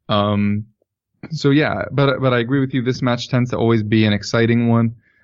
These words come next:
Uh, we finally got the, <laughs> the, uh, monkey off our back with the, uh,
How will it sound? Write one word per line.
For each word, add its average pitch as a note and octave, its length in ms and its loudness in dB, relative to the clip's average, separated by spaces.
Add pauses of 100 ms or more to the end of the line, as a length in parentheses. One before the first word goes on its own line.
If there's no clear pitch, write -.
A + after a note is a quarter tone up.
(200)
Uh, F#2+ 340 0
we A2+ 140 2
finally A2+ 380 0
got G#2 320 -4
the, G#2 340 -6
<laughs> - 80 -20 (180)
the, B2+ 560 2 (400)
uh, G#2 160 -2
monkey A2+ 300 0
off A2 140 -2
our A2 100 0
back G2+ 300 -2
with G#2+ 160 -6 (100)
the, G#2 280 -4
uh, G2 260 -2